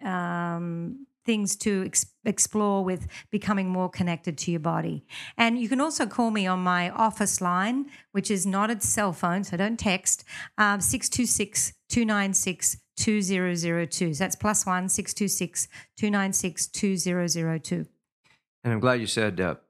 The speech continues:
Speaker 2: plus one, because I do have international
Speaker 1: Mm.
Speaker 2: listeners out there.
Speaker 1: Mm.
Speaker 2: So, um, and I must say you're very good on video.
Speaker 1: Thank you.
Speaker 2: <laughs> You're really good
Speaker 1: Thanks.
Speaker 2: in front of the camera.
Speaker 1: Thank you.
Speaker 2: Okay, well, boy,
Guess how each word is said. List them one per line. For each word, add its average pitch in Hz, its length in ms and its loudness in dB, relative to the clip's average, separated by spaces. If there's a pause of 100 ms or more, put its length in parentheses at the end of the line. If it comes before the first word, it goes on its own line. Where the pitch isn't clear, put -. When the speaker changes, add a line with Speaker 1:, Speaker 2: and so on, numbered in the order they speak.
Speaker 2:
plus 98 240 0
one, 101 120 2
because 90 220 -2
I 87 80 0
do 90 140 -2
have 90 260 0 (240)
international 90 680 -2
Speaker 1:
Mm. 65 40 2
Speaker 2:
listeners 80 380 -2
out 76 240 0
there. 73 220 -2
Speaker 1:
Mm. - 40 -4
Speaker 2:
So, 78 460 -2 (640)
um, 76 500 -2
and 120 100 0
I 120 60 2
must 143 220 0
say 131 160 0
you're 113 100 0
very 110 240 2
good 98 180 0
on 82 200 0
video. 65 380 -4 (500)
Speaker 1:
Thank 240 340 2
you. 208 100 4
Speaker 2:
<laughs> 156 60 -2
You're 135 80 0
really 135 300 2
good 117 140 2
Speaker 1:
Thanks. 104 140 -4
Speaker 2:
in 107 40 0
front 110 100 2
of 98 60 0
the 95 60 0
camera. 87 440 -2 (240)
Speaker 1:
Thank 202 300 -2
you. 180 180 -2
Speaker 2:
Okay, 131 440 2
well, 110 300 2
boy, 113 720 0